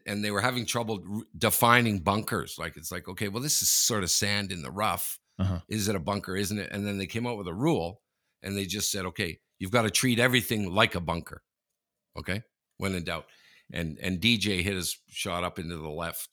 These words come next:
Speaker 1: up into the right, shit, and thought it was rough, grounded his club, and then he finished out tied, I think, for the lead, and they sat him <laughs> down and went, "We got some bad news."
Speaker 2: Right. Yeah, so
Speaker 1: Killer.
Speaker 2: that's wh-,
Speaker 1: And
Speaker 2: that's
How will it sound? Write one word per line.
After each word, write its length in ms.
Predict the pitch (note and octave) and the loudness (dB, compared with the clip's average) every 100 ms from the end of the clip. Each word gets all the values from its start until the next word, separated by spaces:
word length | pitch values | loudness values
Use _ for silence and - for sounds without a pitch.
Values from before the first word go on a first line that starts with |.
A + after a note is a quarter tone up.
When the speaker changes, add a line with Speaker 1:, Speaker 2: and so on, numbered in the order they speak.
| - | -10
Speaker 1:
up 160 | F2+ F#2 | -10 -8
into 160 | D#2+ | -10
the 120 | D#2 | -8
right, 280 | D#2+ E2 E2 _ _ _ _ _ - | -6 -6 -8 _ _ _ _ _ -8
shit, 500 | - - F#2 - - _ _ _ _ | -2 0 0 -4 -14 _ _ _ _
and 580 | - E2 D#2 D#2 D#2+ C#2+ - - | -6 -4 -4 -6 -6 -10 -10 -4
thought 240 | G#2 F#2 | -2 0
it 60 | C#2+ | 0
was 180 | D#2 C#2+ | -4 -2
rough, 260 | D#2+ D#2+ | -2 -2
grounded 380 | - E2+ E2+ D#2+ | -2 -2 -2 -6
his 140 | D2 | -8
club, 360 | - D#2 D2+ C2+ | -8 -8 -8 -8
and 140 | D2 D2+ | -10 -8
then 280 | D2+ C#2+ - _ _ _ _ | -10 -12 -20 _ _ _ _
he 180 | F2 E2+ - _ _ _ | -8 -8 -12 _ _ _
finished 400 | - A#2+ G2 - | -4 -2 0 -2
out 200 | F#2 F2 - _ _ _ _ | -4 -6 -10 _ _ _ _
tied, 400 | - A2+ F#2 D2 - - | 0 2 0 -4 -14 -14
I 80 | |
think, 220 | E2+ G2+ F2 | -8 -8 -8
for 100 | F2 | -10
the 140 | E2 | -8
lead, 320 | E2+ F#2 E2 | -8 -8 -8
and 120 | D#2 | -8
they 120 | D#2+ D#2+ | -10 -10
sat 320 | - F#2 F2 | -8 -6 -4
him 80 | G2 | -6
<laughs> 180 | - - | -8 -6
down 120 | G#2+ | -6
and 60 | - | -6
went, 160 | - _ _ _ _ - | -12 _ _ _ _ -10
"We 60 | |
got 140 | F#2 D#2+ | -10 -10
some 100 | D#2+ | -10
bad 280 | C#2+ C2+ | -8 -8
news." 340 | C#2 D2+ - - _ - | -10 -14 -14 -18 _ -4
Speaker 2:
Right. 260 | E2+ D2 - _ _ _ - - | -4 -4 -10 _ _ _ -4 4
Yeah, 160 | F#2 | 4
so 160 | D#2+ C3 | 6 6
Speaker 1:
Killer. 80 | C3 | 8
Speaker 2:
that's 140 | F#3 | 6
wh-, 160 | F3+ F#3+ | 6 6
Speaker 1:
And 100 | |
Speaker 2:
that's 60 | - | 6